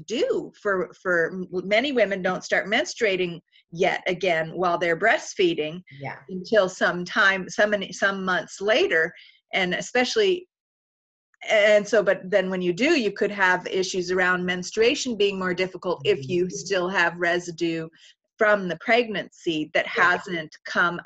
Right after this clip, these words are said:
Speaker 1: out yet. So the steaming helps that residue to come out so that it's not still in there in your next pregnancy,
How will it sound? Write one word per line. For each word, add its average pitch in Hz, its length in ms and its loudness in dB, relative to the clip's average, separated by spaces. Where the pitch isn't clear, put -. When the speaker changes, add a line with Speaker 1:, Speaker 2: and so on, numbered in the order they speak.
Speaker 1:
out 220 360 4
yet. 165 280 -2
So 190 120 -4
the 175 120 -4
steaming 233 800 -4
helps - 560 0
that 190 280 2
residue 190 560 2
to 180 80 -4
come 190 260 -4
out 240 260 2
so 214 100 -8
that 185 180 0
it's 180 200 -8
not 208 280 2
still - 420 0
in 269 300 2
there 170 420 0
in 185 100 -4
your 175 160 -2
next 214 440 -2
pregnancy, 175 760 0